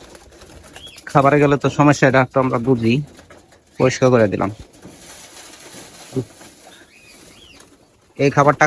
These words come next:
খাইবো, তারপরে এই অন্য খাবারটা দিয়ে আসি। তো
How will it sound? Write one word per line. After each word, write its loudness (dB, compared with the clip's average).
খাইবো, 2
তারপরে 2
এই -2
অন্য 0
খাবারটা 0
দিয়ে -2
আসি। -6
তো 2